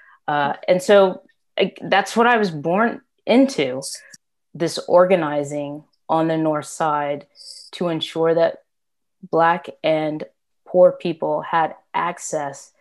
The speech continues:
to all that they needed to, to take care of themselves. So he, he built a medical practice that had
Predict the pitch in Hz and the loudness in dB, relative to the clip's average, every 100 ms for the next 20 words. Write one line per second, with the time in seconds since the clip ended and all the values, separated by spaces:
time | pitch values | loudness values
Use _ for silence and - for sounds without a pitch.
0 | _ _ _ - - 160 156 - 160 165 | _ _ _ -14 -6 -4 -2 2 4 4
1 | 165 160 151 147 156 175 156 139 139 _ | 0 -2 -4 -4 -4 -4 -2 -2 -4 _
2 | _ _ _ _ _ - 160 160 160 _ | _ _ _ _ _ -8 -6 -6 -8 _
3 | _ - 196 196 208 269 285 196 143 - | _ -4 -2 0 0 4 2 2 -2 -2
4 | 147 147 - 180 175 143 185 185 180 175 | -2 0 6 6 6 2 0 2 2 -2
5 | - - - 170 160 175 180 170 165 170 | -12 -8 0 0 4 2 4 0 2 0
6 | 170 180 165 160 165 151 160 147 160 156 | 2 0 0 -2 -4 -4 -2 -2 0 0
7 | 151 | 0